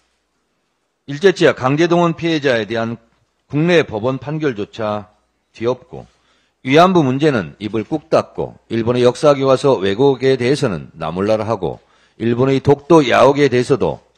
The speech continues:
항의도 하지 않고 후쿠시마 핵 오염수에 대해서는 오히려 일본 대변인 같은 태도로 국민들의 분노를 유발하고 있습니다. 정부 여당은 후쿠시마 핵 오염수를 저지하는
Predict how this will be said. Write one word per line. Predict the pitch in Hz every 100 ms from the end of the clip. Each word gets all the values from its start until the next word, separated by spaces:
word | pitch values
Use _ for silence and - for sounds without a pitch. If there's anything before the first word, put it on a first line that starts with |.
| _
항의도 | - 110 107 104 117 120 120 -
하지 | 117 113
않고 | 76 67 76 60 _ _ _ _ _
후쿠시마 | - 165 165 175 143
핵 | 165 160
오염수에 | 110 139 175 160 143 104 69
대해서는 | - 90 87 101 98
오히려 | 127 151 104 67 _ _ _ -
일본 | 123 151 143 110 78
대변인 | - 85 104 147 147
같은 | 135 - 131
태도로 | 120 123 104 73 -
국민들의 | - 92 98 95 107
분노를 | 107 - 113 120 127 139 120
유발하고 | 78 73 87 95
있습니다. | 98 - 95 60 55 _ _ _ _ _ _ _ _ _
정부 | - 123 156
여당은 | 190 165 127
후쿠시마 | 98 151 175 165 160
핵 | 151 160 -
오염수를 | 127 156 147 135 120
저지하는 | 110 113 123 135 131 85